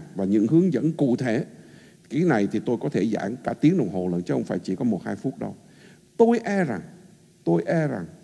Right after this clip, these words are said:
và nhiều người cũng e rằng, sợ sẽ có một cái ly khai, ly giáo ở trong giáo hội. Hay nếu không ly khai, ly giáo, thì giáo hội chúng ta sẽ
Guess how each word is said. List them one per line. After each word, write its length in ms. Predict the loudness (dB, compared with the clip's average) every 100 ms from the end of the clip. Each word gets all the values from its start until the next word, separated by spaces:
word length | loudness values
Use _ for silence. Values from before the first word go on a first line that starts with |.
| -20 -20 -16
và 100 | -6 4
nhiều 220 | 6 8
người 180 | 4 0
cũng 220 | 0 -2
e 200 | -2 -6
rằng, 160 | -8 -12 -18 -20 _ _ _ _ _ _ _
sợ 300 | -8 -4 -4
sẽ 140 | -4
có 200 | -6 -4
một 160 | -2 -2
cái 100 | -4
ly 240 | -2 0 -2
khai, 340 | -4 -4 -2
ly 220 | 0 0
giáo 340 | 0 -2 -4 -8
ở 80 | -8
trong 180 | -6 -4
giáo 160 | -6 -8
hội. 180 | -10 -12 -16 -20 -20 -6
Hay 200 | 4 6
nếu 240 | 6 4
không 260 | 4 4 6
ly 160 | 4
khai, 320 | 2 0 -2 2
ly 160 | 2
giáo, 320 | 0 -2 -4 -10 -16 -20 -6
thì 180 | -2 2
giáo 180 | 2 0
hội 200 | -2 -2
chúng 160 | -2 -4
ta 320 | -4 -6 -8
sẽ 280 | -8 -10